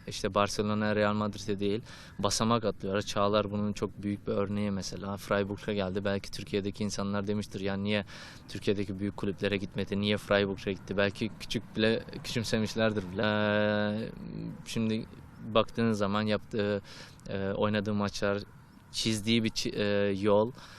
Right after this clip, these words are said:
çok güzel gidiyor. İngiltere'nin sayılı defans oyuncuları, Avrupa'nın sayılı defans oyuncularından bir tanesi. Yusuf aynı örneği. Yusuf,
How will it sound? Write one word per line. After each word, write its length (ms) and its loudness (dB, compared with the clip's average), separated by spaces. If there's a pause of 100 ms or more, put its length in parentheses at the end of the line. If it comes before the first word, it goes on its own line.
(220)
çok 160 0
güzel 300 6
gidiyor. 600 0
İngiltere'nin 600 0
sayılı 720 -2
defans 380 -2
oyuncuları, 240 -4
Avrupa'nın 360 2
sayılı 360 -2
defans 340 -4
oyuncularından 460 -4
bir 60 -8
tanesi. 340 -6
Yusuf 340 -4
aynı 240 -2
örneği. 400 -2
Yusuf, 280 -2